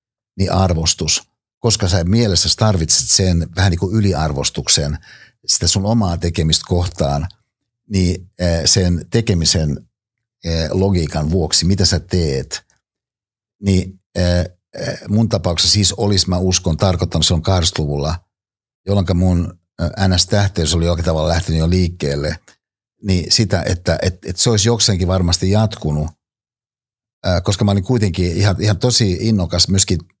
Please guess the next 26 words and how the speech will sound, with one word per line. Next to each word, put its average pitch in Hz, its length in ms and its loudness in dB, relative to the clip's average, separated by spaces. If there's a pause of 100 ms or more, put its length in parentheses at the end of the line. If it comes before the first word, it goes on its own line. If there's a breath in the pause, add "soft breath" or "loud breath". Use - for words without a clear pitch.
(120)
tekemään 80 480 0
juttuja, 71 560 -6
et, - 140 -6 (240)
et, 82 200 -4
et 82 160 -2
siis, 85 280 2
et, 80 240 -4 (840)
et, - 180 -4
et 87 140 -2
mä 90 120 2
halusin 95 340 2
pusertaa 82 520 0
asioita 80 360 0
eteenpäin 80 560 -2
ja, 87 160 -2 (680 loud breath)
ja, 90 160 0
ja, 92 220 2
ja 92 100 0
panna 104 280 2
paljon 87 300 0
peliin, 87 540 0
tehdä 95 240 0
sitä 87 220 0
duunia, 92 420 0
minkä 80 260 -2
kaiken 82 440 0